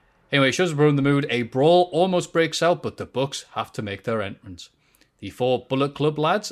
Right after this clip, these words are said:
and they have been calling themselves the Bullet Club every week. So, so to stir the pot, see where that's going. They're facing the Dark Order,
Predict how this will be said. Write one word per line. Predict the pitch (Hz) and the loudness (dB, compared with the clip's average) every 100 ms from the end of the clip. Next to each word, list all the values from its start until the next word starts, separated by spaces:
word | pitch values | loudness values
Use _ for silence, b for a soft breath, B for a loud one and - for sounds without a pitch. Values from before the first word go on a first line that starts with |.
| - | -8
and | 123 | -2
they | 123 | 0
have | 165 185 | 0 0
been | 165 | 2
calling | 170 175 | 2 2
themselves | 156 170 | 0 0
the | 151 | 0
Bullet | 165 160 151 | 0 -2 0
Club | 117 92 - | -2 -2 -8
every | 120 135 | -6 -4
week. | 127 123 - - _ _ _ | -4 -6 -8 -14 _ _ _
So, | - 104 98 90 _ _ _ _ - | -14 -10 -10 -12 _ _ _ _ -20
so | - 95 - - | -16 -16 -16 -18
to | |
stir | - 117 104 | -6 -4 -4
the | 98 | -4
pot, | 110 - | -8 -8
see | 113 | -8
where | 104 | -8
that's | 110 - | -8 -10
going. | 117 113 b b b _ _ _ _ _ _ | -12 -12 b b b _ _ _ _ _ _
They're | 107 95 | -8 -4
facing | 127 127 113 | -4 -2 -4
the | |
Dark | 110 127 120 | 2 2 2
Order, | 135 139 151 | 0 0 -2